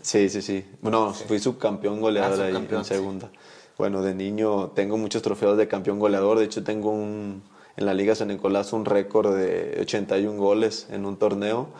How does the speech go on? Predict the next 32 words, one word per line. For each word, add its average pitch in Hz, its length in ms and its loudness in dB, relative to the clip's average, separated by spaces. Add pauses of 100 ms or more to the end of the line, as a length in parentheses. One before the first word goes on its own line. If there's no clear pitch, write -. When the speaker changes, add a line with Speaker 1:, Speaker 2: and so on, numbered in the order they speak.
(720)
Speaker 1:
Y 98 560 0
bueno, 107 320 4
ya 98 640 0 (720)
jugaba, 98 460 2
cuando 104 180 0
llegué 101 220 4
a 113 40 8
Atlas 113 260 2
estaba, 107 280 4
era 104 240 4
de 104 80 2
enganche. 113 640 0 (960)
Me 101 80 -6
acuerdo 101 400 0
que, 87 800 -2
que 98 120 4
ya 107 320 2
f-, - 220 -16
regresé 104 360 4
a - 20 2
Monterrey 123 380 4
por 135 160 2
mis 120 160 -2
cosas 165 520 0 (240)
y 104 160 -2
me 95 140 -2
vine. 95 300 0 (920)
Y 107 120 2
duré 101 340 6
una 117 220 0
semana, 107 640 -2 (180)
porque, 110 260 -2